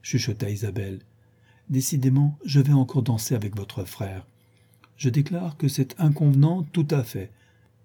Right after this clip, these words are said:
Je lui ai dit qu'il devrait être honteux de lui, mais vous et John nous tiendrez compagnie. Hâtez-vous, chère créature, de nous rejoindre. John vient de sortir, mais rentrera dans l'instant. » Catherine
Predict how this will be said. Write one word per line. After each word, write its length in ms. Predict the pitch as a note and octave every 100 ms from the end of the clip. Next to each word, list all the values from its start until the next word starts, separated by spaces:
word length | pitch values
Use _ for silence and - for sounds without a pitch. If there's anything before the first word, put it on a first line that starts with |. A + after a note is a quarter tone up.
| _ _ -
Je 100 | C3+
lui 140 | B2 B2
ai 40 |
dit 200 | A#2+ D#3
qu'il 160 | C3 A2+
devrait 300 | A2+ A#2+ A2
être 180 | - -
honteux 360 | G3+ E3 D3 C3+
de 100 | A2
lui, 240 | F#2 F2+ C#3
mais 220 | B2 A#2+
vous 240 | A#2 C#3+
et 80 | C3+
John 520 | A#2 B2+ C#3 C#3 C#3 - _ -
nous 100 | D3+
tiendrez 320 | D3 D#3 D#3
compagnie. 560 | D3 C#3+ D#3+ D#3 D3+ D3 _ _ _ _ -
Hâtez-vous, 440 | G#3 - F3+ C#3+
chère 260 | A#2 A#2+ A2
créature, 460 | - G2+ - A#2 G#2+
de 80 |
nous 120 | A2 G#2
rejoindre. 520 | G#2+ A2 G#2 G#2 G#2 - _ _ -
John 280 | C#3 D3 C#3
vient 140 | B2
de 80 | A#2
sortir, 560 | A2 B2 - - C#3+ C3 - -
mais 120 | E3
rentrera 520 | C3 C3 - A#2+ A2
dans 120 | G#2+
l'instant. » 500 | G2+ G2 - A2 A2 _ _ _ _ _ _ _ _ _ _ _ _ _ _ _ _ _ _ -
Catherine 540 | A2+ G#2+ A#2 B2+ C#3+